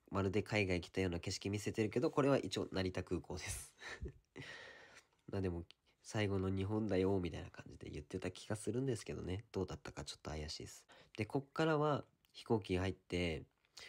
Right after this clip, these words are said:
カメラで撮ってるつもりなかったけど、動画勝手に押されてて、その飛行機に入ってる姿ですね。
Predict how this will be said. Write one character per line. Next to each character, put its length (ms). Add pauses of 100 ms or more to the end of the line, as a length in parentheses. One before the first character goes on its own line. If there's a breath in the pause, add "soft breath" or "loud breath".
(200 loud breath)
カ 100
メ 100
ラ 120
で 60
撮 140
っ 40
て 120
る 120
つ 140
も 120
り 80
な 100
か 100
っ 60
た 140
け 100
ど、 320 (840)
動 140
画 100
勝 180
手 140
に 60
押 140
さ 120
れ 80
て 140
て、 300 (480)
そ 200
の 80
飛 100
行 220
機 100
に 80
入 160
っ 20
て 140
る 80
姿 320 (760 soft breath)
で 80
す 120
ね。 180